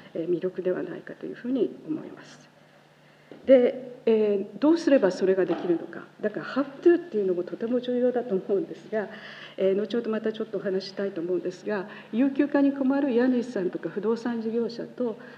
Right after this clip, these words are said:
それから生活困窮者に対しての、えー、支援をしている方、あるいは社会福祉法人が手を結んで、で、行政がそれをバックアップすればですね、え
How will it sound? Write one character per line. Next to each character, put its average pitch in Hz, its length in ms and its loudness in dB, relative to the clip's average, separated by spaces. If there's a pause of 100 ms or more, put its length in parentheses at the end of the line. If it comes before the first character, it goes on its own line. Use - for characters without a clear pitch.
そ - 80 -14
れ 240 60 0
か 247 120 -6
ら 269 200 0
生 240 200 -2
活 233 240 -4
困 233 200 -6
窮 247 160 -4
者 226 140 -4
に 185 120 2
対 196 260 -6
し - 120 -18
て - 120 -8
の、 220 320 -2 (260)
え 165 140 -2
ー、 165 40 -2
支 - 180 -4
援 196 120 4
を - 80 -2
し - 60 -8
て - 120 -6
い 165 40 0
る 170 80 -6
方、 190 420 -4 (100)
あ 190 80 -2
る 240 100 4
い 254 40 6
は 196 80 4
社 - 120 -10
会 202 180 -2
福 196 160 -8
祉 196 140 -8
法 214 180 -2
人 196 180 -2
が 160 80 -4
手 - 160 2
を 202 100 4
結 180 300 -4
ん 190 200 0
で、 240 260 0 (360)
で、 233 200 2
行 214 140 2
政 262 280 -2
が 254 100 -4
そ 247 120 -4
れ 254 80 2
を 240 100 0
バ 196 180 -6
ッ - 20 -8
ク - 180 -8
ア 349 40 0
ッ - 40 2
プ - 140 -12
す - 140 -4
れ 170 100 0
ば - 120 -8
で - 100 -12
す - 180 -20
ね、 180 80 -10 (540)
え 120 640 -8